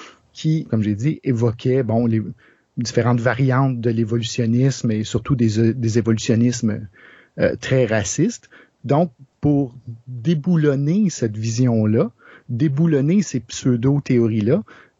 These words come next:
euh, c'était pas suffisant de dire, « Ben, regardez, elles sont inhumaines. » Il fallait aussi amener des arguments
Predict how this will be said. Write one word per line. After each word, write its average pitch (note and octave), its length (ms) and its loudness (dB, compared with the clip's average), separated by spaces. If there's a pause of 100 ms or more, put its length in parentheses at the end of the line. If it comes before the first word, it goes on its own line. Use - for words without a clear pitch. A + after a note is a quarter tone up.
euh, A#2 260 2
c'était B2+ 300 -2
pas E3 160 0
suffisant B2+ 500 -2
de A#2+ 120 0
dire, « C3 360 0
Ben, A#2+ 80 2
regardez, A2 540 0 (480)
elles C3 100 4
sont C3 240 2
inhumaines. » A#2+ 640 0 (240)
Il C3 100 2
fallait C3 360 2
aussi E3 640 -2
amener C#3 360 2
des C3+ 240 0
arguments A#2 600 0